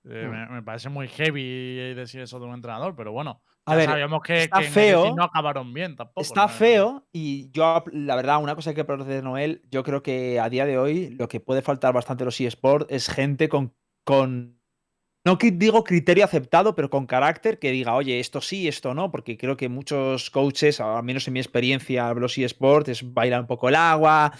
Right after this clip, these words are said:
Speaker 3: tal, a los jugadores y, y tal, y creo que Noel ha demostrado que, que eso no lo hace.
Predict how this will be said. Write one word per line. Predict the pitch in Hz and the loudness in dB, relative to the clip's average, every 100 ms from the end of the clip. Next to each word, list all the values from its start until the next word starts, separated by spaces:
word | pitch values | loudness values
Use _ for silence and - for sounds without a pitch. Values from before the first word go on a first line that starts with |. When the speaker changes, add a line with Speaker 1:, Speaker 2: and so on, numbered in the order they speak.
| - _ | -14 _
Speaker 3:
tal, | 151 151 151 139 | 2 4 4 4
a | |
los | 131 | 0
jugadores | - 120 131 151 147 147 143 143 143 117 | -2 0 4 6 6 6 4 2 -2 -8
y, | 117 113 110 | -8 -8 -10
y | 117 | -2
tal, | 127 151 - | 0 0 -2
y | 120 104 _ | -14 -16 _
creo | _ 123 | _ -4
que | 120 | -2
Noel | 117 127 123 | -2 0 2
ha | |
demostrado | 120 123 120 - 131 123 123 151 - _ _ _ _ | 0 -2 -4 -2 2 2 2 -2 -6 _ _ _ _
que, | - 143 117 101 98 87 - | 0 2 2 0 -6 -10 -6
que | 120 | -2
eso | - 156 | 2 4
no | 156 | 6
lo | 117 | 6
hace. | 101 - - | 2 -4 -16